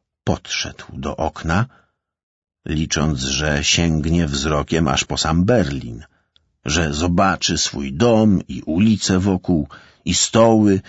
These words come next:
przy których siedzą ludzie i racząc się pienistym napojem opowiadają sobie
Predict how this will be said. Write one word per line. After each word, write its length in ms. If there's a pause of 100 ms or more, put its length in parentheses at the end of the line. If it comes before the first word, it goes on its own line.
(180)
przy 160
których 340
siedzą 340
ludzie 440
i 320
racząc 460
się 280
pienistym 600
napojem 500
opowiadają 720
sobie 360